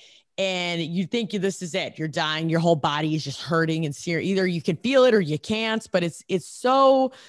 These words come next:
it's so catered towards our own fear fest of, like, just perfect for us to F us up, just,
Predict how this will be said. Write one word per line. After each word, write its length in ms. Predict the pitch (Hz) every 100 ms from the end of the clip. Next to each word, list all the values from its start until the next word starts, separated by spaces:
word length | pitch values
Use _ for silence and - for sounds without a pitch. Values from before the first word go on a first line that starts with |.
| - - - _
it's 200 | - 208
so 220 | - 294 285
catered 580 | - 285 247 214 214
towards 400 | - 220 208 196
our 200 | 190 170 -
own 360 | 180 185 185
fear 420 | 180 - 208 190 180
fest 560 | - 147 127 - -
of, 180 | 170 143
like, 240 | 165 147
just 280 | - 185 -
perfect 480 | - 220 233 233 214
for 180 | - 165
us 320 | 156 165 -
to 180 | - -
F 180 | 156 151
us 180 | 147 -
up, 220 | 151 -
just, 340 | 170 175 -